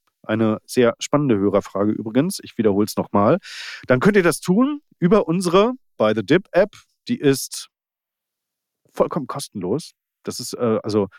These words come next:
ich muss mir das selber immer in den Kopf fassen, wenn ich das, wenn ich das, äh, sage irgendwie. Also wir bieten da so viel tollen Content, exklusiven Content über unseren Podcast hier hinaus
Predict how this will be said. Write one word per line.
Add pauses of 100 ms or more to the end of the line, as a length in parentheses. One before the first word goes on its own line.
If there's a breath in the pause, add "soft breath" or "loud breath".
(260 soft breath)
ich
muss
mir
das
selber
immer
in
den
Kopf
fassen,
wenn
ich
das,
wenn
ich
das,
äh,
sage
irgendwie.
Also (240 loud breath)
wir
bieten
da
so
viel (520 soft breath)
tollen
Content,
exklusiven
Content
über
unseren
Podcast
hier
hinaus